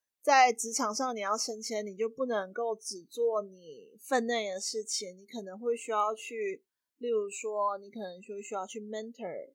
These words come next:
去，呃，教导新的同事啊，就是可能一些比较 junior、比较初阶的一个同事，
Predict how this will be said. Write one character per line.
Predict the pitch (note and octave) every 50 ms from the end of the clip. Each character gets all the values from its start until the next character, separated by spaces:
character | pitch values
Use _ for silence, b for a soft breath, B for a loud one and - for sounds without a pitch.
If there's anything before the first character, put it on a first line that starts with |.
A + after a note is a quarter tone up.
| _ _
去， | - - A#3 A3 G#3 F#3+ E3 C3+ - _ _ _ _ -
呃， | F3+ F#3 F3+ G3
教 | - - B3 A#3 A#3 A#3
导 | A#3 G3 F3+ D#3 -
新 | - - A3 G#3+
的 | G#3+ G3+
同 | - - - F#3+ - G3 G#3
事 | - - A#3+ A3
啊， | G3+ F#3+ F#3+ F#3 F3+ F3+ F3 F3+
就 | G#3+ G3+
是 | G3+ G#3+ G#3 G3+
可 | G3 _ - F#3+
能 | E3+ D#3+ D#3+ F3+ -
一 |
些 | D#4+ A#3+ G#3+
比 | - - F3+
较 | G3 G#3 A3
junior、 | - - A#3 A#3 A#3+ A#3 A3+ G#3+ G3+ F#3+ F#3
比 | - F3+
较 | G3+ G3+ G#3
初 | - - - - A3+ A3
阶 | - A3+ A3 G#3
的 | G3 G3+ F3+ F#3+
一 | F#3+
个 | F#3 F3+
同 | - - F3+ D3+ E3+ G#3
事， | - - A3 F3 - _